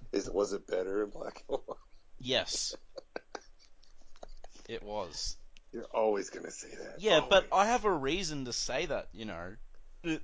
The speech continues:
Speaker 2: that, that'll change when we get to Power Man and Iron Fist. That will be better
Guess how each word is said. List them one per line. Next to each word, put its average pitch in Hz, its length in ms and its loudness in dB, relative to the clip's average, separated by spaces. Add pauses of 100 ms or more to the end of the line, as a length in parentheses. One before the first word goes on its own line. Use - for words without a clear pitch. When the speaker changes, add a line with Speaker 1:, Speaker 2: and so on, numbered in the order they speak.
Speaker 2:
that, 160 180 4
that'll 208 220 8
change 165 360 2
when 156 80 -2
we 147 80 0
get 135 140 0
to 127 60 -10
Power 120 320 -2
Man 98 180 -2
and 87 100 -6
Iron 73 180 -8
Fist. - 260 -8
That 123 160 0
will 131 100 -6
be 113 100 -6
better 92 220 -4